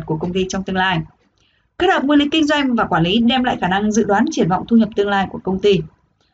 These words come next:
Nguyên lý tài chính tiết lộ những số liệu mà bạn cần để xác định giá trị thực tế của công ty. Nguyên lý giá trị giúp bạn vượt qua việc tính toán cần thiết để đi đến câu trả lời cuối cùng. Dựa trên tất cả những điều bạn đã biết thì đây là một vụ mua bán có tốt hay không? Hai nguyên lý giá trị đóng vai trò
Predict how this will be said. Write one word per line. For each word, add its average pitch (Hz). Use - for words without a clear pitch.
Nguyên 311
lý 359
tài 285
chính 254
tiết 381
lộ 285
những 240
số 254
liệu 311
mà 208
bạn 190
cần 196
để 165
xác 285
định 277
giá 208
trị -
thực -
tế 202
của 214
công 202
ty. 196
Nguyên 311
lý 339
giá 285
trị 302
giúp 330
bạn 262
vượt 214
qua 240
việc 202
tính 233
toán 269
cần 240
thiết 320
để 196
đi 196
đến 208
câu 233
trả 214
lời 165
cuối 220
cùng. 233
Dựa 269
trên 294
tất 381
cả 269
những 214
điều 220
bạn 180
đã -
biết 339
thì 214
đây 190
là 190
một 160
vụ -
mua 180
bán 180
có 233
tốt 311
hay 262
không? 240
Hai 320
nguyên 320
lý 285
giá 285
trị 320
đóng 214
vai 254
trò 220